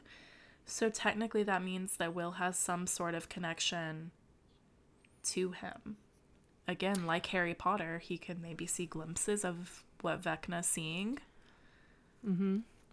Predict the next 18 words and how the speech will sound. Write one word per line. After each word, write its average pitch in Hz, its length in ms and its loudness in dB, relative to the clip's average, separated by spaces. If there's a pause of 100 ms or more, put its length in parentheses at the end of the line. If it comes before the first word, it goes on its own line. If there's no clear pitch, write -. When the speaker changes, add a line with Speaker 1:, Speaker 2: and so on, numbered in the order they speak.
(280)
Speaker 2:
Maybe. 190 680 2
Well, 226 260 2 (920)
along 294 320 10
with 285 140 6
that 220 200 10
theory, 208 800 4
if 233 400 6
you've 233 220 6
seen 254 460 4
the 220 280 6
promotional 196 1160 6
pictures 202 400 2
that - 240 2
they've 180 200 0
released 175 340 -2
for 175 120 -2
part 165 420 2
two, 156 600 -2